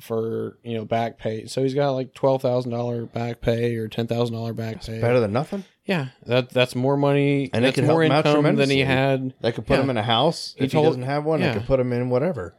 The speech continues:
Speaker 1: He said, you know, they were, they were struggling a little bit. Things were tight. And I said, Look,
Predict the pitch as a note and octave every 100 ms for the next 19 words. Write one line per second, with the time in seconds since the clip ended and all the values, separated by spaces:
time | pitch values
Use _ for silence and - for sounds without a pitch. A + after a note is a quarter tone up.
0 | - C3+ D3 C#3 C#3+ B2+ B2+ C3 C3+ C3+
1 | B2 B2+ C3 C3 C3 - B2+ B2+ C3 B2+
2 | B2+ B2 A#2+ B2 - A#2+ A#2+ A#2+ A2+ A#2
3 | B2 C3 A#2 A#2 A#2 C3 A#2+ A#2+ _ -
4 | C3+ A#2+